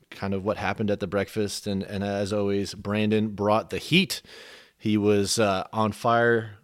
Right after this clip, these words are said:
Uh, I always love hearing from Brandon. Brandon spoke to our group before, and, uh, I think he brings a lot of experience, uh, from the business world, which is really cool. Uh, and in my opinion, I, and we'll, we'll talk about it a little bit, he kinda models what I would,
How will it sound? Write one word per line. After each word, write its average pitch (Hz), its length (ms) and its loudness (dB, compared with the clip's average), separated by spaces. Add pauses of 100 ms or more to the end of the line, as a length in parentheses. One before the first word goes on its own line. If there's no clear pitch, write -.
Uh, 98 320 -6
I 123 100 -4
always 170 200 2
love 160 200 8
hearing 139 160 6
from 113 120 0
Brandon. 98 180 4
Brandon 123 300 4
spoke 135 300 6
to 143 140 4
our 117 100 8
group 113 180 2
before, 123 420 6 (460)
and, 107 380 0
uh, 107 180 4
I 104 80 -2
think 127 160 -4
he 123 80 -2
brings 113 260 2
a 117 60 4
lot 107 180 6
of 107 80 2
experience, 113 800 -2
uh, 104 160 0
from 104 200 -4
the 101 60 -2
business 104 380 -4
world, 139 220 0
which 120 160 -2
is 98 80 -6
really 113 160 2
cool. 120 400 0 (360)
Uh, 104 360 4
and 104 400 0 (100)
in 107 160 -2
my 117 140 6
opinion, 117 320 4
I, 110 80 4
and 117 180 -2
we'll, 113 240 0
we'll 117 140 -4
talk 113 260 2
about 107 180 4
it - 20 0
a 104 40 0
little 123 140 2
bit, 113 240 2 (960)
he - 60 -12
kinda 226 180 6
models 123 440 10
what 113 140 8
I 113 100 10
would, 107 220 4